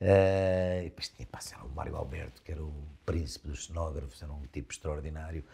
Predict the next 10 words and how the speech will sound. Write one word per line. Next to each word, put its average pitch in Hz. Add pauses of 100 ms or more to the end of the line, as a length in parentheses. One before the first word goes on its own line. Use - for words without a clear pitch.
(400)
Eh, 80 (380)
o -
Fernando 85
Lima, 90
um 76
coreógrafo 80
fabuloso. 80
Eh, 71
depois -
tinha 80